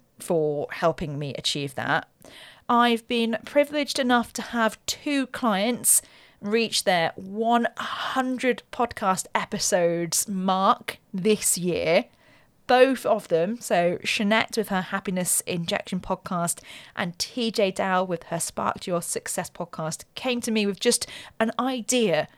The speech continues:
about having a podcast. And together we've worked and grown their podcast to a hundred plus episodes. And it was this year,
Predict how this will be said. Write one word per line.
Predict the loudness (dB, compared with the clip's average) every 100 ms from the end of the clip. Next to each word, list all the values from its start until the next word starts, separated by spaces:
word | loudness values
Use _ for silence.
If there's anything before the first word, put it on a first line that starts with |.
| _
about | 0 2 2 0 -2
having | -2 0 0 -2
a | -6
podcast. | 0 0 0 -4 -2 -4 -2
And | -2 0 -4
together | -8 4 6 6 2 0 -8 -20 -20 -10
we've | -10 -8
worked | 0 4 6 4 0 -8 -4
and | -4 -2 -4 -6 _ -14
grown | -6 4 6 6 4 2
their | -2 -2
podcast | -4 -6 -4 -4 -4 -4 -6 -6
to | -6
a | -8
hundred | -10 0 2 2 -4 -6 -16
plus | -4 -2 0 -2 -6 _ -8
episodes. | -8 -6 -4 -2 -2 -4 -8 -6 -8 _ _ _ -4
And | -2 0
it | -2
was | -2
this | 0 2 2
year, | 0 0 2 -2